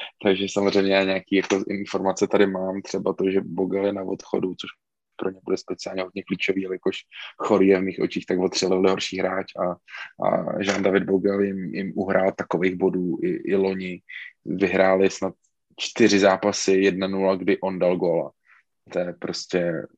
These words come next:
to je prostě extra, nevím, osm bodů, jo, deset bodů do tabulky. Takže, mm, takže toho, toho nahradit pro ně bude klíčový a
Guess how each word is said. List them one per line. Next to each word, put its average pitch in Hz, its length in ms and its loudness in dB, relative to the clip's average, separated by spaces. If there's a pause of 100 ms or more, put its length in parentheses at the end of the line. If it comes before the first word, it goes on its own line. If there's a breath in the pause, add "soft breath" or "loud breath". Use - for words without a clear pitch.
to 92 100 -4
je 87 100 -2
prostě 85 580 -4
extra, - 440 0
nevím, 85 380 0
osm 87 260 -6
bodů, 80 280 0
jo, - 140 -4
deset - 300 -8
bodů 82 240 -6
do 87 60 -8
tabulky. - 460 -4 (680 loud breath)
Takže, 87 480 -2 (140)
mm, 87 380 -10 (120)
takže 87 340 -8 (520)
toho, 90 420 2
toho 92 260 -4
nahradit 90 420 -2
pro 90 140 -2
ně 90 100 -2
bude 90 320 2 (240)
klíčový 87 680 -2
a - 220 -6